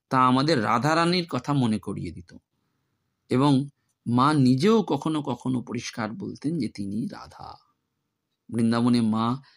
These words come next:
ঠাকুরের ভাবেও এতটা ভাবিত থাকতেন যে কখনো কখনো মনে হতো তিনিই রামকৃষ্ণ।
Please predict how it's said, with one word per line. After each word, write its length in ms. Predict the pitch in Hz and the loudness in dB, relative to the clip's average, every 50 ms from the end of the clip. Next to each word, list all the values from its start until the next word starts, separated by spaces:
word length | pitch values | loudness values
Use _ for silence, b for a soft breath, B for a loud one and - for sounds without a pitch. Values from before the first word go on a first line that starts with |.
| b b _ | b b _
ঠাকুরের 460 | - - 107 - _ 131 127 135 135 127 | -6 -6 -6 -4 _ 0 0 2 2 2
ভাবেও 340 | 123 127 131 143 165 175 | 2 0 2 2 2 2
এতটা 320 | 175 160 143 147 131 139 127 | 0 0 -2 -4 -4 -4 -4
ভাবিত 360 | 117 113 107 107 117 110 - | -4 -4 -4 -4 -6 -6 -6
থাকতেন 500 | 113 - - 101 _ - - 98 98 104 139 B B B B B _ | -10 -10 -12 -14 _ -12 -10 -8 -8 -8 -10 B B B B B _
যে 120 | 104 120 120 | -6 -4 -2
কখনো 320 | - 110 - 123 120 123 | -2 -2 0 0 -2 -2
কখনো 300 | 123 - 120 - 127 127 | -2 -6 -4 -2 0 2
মনে 220 | 123 117 117 120 | 2 2 2 2
হতো 200 | 127 139 139 151 | 2 2 0 -2
তিনিই 440 | 151 147 - 131 139 156 185 208 208 | -4 0 2 2 2 4 4 2 2
রামকৃষ্ণ। 680 | 185 240 - 110 110 110 107 - 92 95 - - - - | 2 0 -2 -4 -8 -10 -12 -12 -16 -14 -14 -16 -16 -20